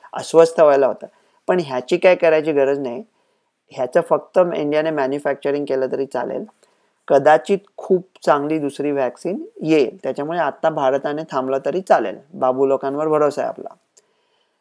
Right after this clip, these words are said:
ह्याचा एक अप्रत्यक्ष फायदा काय होणार आहे माहिती आहे का या मलेरिया व्हॅक्सिनचा, की हे जे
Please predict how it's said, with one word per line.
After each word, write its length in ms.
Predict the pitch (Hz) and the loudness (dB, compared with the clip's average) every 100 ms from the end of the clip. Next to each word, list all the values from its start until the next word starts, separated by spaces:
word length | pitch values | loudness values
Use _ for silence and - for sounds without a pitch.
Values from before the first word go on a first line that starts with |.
| _ - | _ -10
ह्याचा 320 | 170 135 214 | -6 0 4
एक 220 | 226 240 - - | 6 6 0 0
अप्रत्यक्ष 720 | 170 - 208 208 220 220 - 202 | 0 2 0 2 0 0 -2 2
फायदा 280 | 185 180 | 2 2
काय 120 | 185 185 | 2 0
होणार 240 | 175 165 | 0 0
आहे 80 | 160 | -2
माहिती 200 | 151 131 | -6 -6
आहे 60 | |
का 140 | 123 127 _ 240 | -8 -12 _ -14
या 80 | 135 | -10
मलेरिया 500 | 123 123 127 131 131 | -6 -4 -2 -2 -4
व्हॅक्सिनचा, 520 | 127 - 127 117 120 156 _ _ _ _ _ _ _ _ | -6 -10 -14 -12 -14 -16 _ _ _ _ _ _ _ _
की 100 | 185 | -2
हे 300 | 170 156 185 | 0 2 2
जे 260 | 180 220 | 6 4